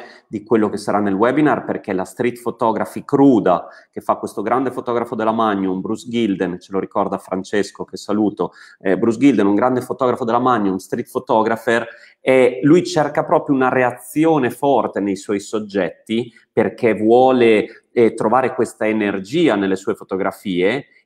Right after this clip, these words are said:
e la ottiene in qualche maniera spaventando, tra virgolette, perché diventa u-, una fotografia quasi con un assalto un po' a sorpresa,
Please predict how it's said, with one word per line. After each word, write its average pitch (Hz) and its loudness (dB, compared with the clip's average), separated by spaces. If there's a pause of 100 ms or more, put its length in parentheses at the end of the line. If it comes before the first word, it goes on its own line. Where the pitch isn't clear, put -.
e 190 6
la 127 4
ottiene 160 2
in 123 0
qualche 135 -2
maniera 139 0
spaventando, 143 0
tra 90 -8
virgolette, 107 0
perché - -10
diventa 90 -4
u-, 107 -10
una 101 -8
fotografia 98 -4
quasi 98 0
con 107 -4
un 110 -4
assalto 113 0
un 98 -4
po' 113 0
a 104 0
sorpresa, 101 -4